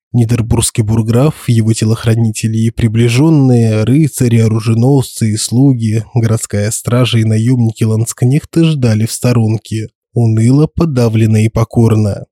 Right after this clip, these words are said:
Кое-кто, правда, ещё с надеждой поглядывал на городские укрепления, но помощь из-за стен Нидербурга не спешила. Ворота были закрыты, а бомбарды, грозно торчавшие между каменных зубцов,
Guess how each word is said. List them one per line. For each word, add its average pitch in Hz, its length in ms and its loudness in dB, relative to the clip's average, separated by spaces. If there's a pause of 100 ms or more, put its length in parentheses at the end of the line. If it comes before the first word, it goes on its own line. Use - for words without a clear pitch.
(160)
Кое-кто, 139 340 0
правда, 117 340 0
ещё 117 240 0
с - 60 -4
надеждой 113 480 0
поглядывал 120 580 0
на 110 140 0
городские 113 480 -2
укрепления, 107 960 -2 (240)
но 107 180 -2
помощь 151 480 0
из-за 143 200 2
стен 143 360 0
Нидербурга 143 720 0
не 120 220 2
спешила. 107 760 -2 (160)
Ворота 143 380 0
были 117 220 0
закрыты, 110 720 -2
а 113 140 -2
бомбарды, 139 680 0
грозно 135 480 0
торчавшие 123 680 -2
между 123 340 0
каменных 117 440 0
зубцов, 120 680 -4